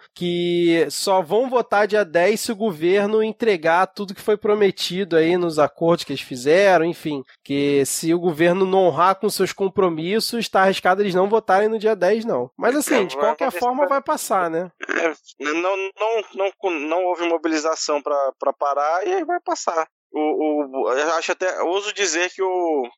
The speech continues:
Speaker 2: o Biruliro pagou tão caro por essa reforma que nem precisava, porque infelizmente a sociedade não conseguiu a mobilização que fosse capaz de barrar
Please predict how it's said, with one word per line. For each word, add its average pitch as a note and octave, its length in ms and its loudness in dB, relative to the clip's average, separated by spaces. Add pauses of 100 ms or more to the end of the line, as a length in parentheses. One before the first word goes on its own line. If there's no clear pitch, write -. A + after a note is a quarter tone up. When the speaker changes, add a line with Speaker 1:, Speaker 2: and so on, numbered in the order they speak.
(220)
Speaker 2:
o B2+ 640 0
Biruliro D#3 480 -2
pagou D#3+ 580 -2 (280)
tão F#3 160 -4
caro F#3 300 -2
por - 100 -10
essa F3 220 -4
reforma E3+ 340 -4
que F3 80 -6
nem F#3 100 -2
precisava, F3+ 480 -4
porque E3+ 380 -2
infelizmente F3+ 560 -4
a - 20 -4
sociedade D#3+ 500 -4
não D#3 140 -2
conseguiu E3 460 -4
a D3+ 240 -2
mobilização C#3+ 840 -2
que D3 180 -4 (320)
fosse C3+ 220 -4
capaz C3 360 -2
de B2+ 80 -2
barrar B2 400 -2